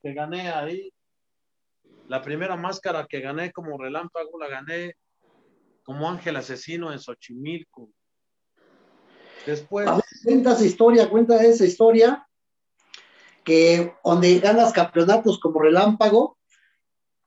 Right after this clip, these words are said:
Speaker 2: como ganas máscaras. Cuéntanos algo de eso.
Speaker 1: Te voy a contar los campeonatos primero de como Relámpago.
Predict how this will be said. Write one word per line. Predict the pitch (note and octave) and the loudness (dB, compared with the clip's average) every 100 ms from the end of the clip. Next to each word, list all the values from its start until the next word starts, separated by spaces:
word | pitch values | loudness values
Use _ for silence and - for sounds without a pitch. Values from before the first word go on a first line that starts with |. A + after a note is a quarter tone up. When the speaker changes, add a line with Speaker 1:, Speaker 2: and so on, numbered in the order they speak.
| _ _ _ - | _ _ _ -4
Speaker 2:
como | D#3+ D#3 | 0 2
ganas | D#3 G3 F3 | 2 4 4
máscaras. | F3 F3+ - A#2+ - - - | 2 2 0 -8 -10 -18 -2
Cuéntanos | A#3+ B3+ F3 D#3 D#3 | 0 2 2 2 2
algo | G3+ F#3 E3 | 2 4 4
de | |
eso. | D#3 - _ _ _ _ _ _ | 2 -2 _ _ _ _ _ _
Speaker 1:
Te | D3 | -10
voy | F#3+ | -6
a | G#3 G3 | -6 -6
contar | F3 - G#3 | -10 -6 -6
los | G3+ E3 | -8 -10
campeonatos | E3 D3 D#3 D#3 F#3 F#3+ G#3 G3 - - | -10 -10 -8 -8 -8 -10 -12 -12 -16 -14
primero | C#3+ E3 F3 E3 | -10 -8 -8 -8
de | D3 | -8
como | D3+ D3+ D3+ | -8 -8 -8
Relámpago. | D#3 D#3+ E3 C#3+ A#2 A2 | -8 -8 -10 -12 -12 -14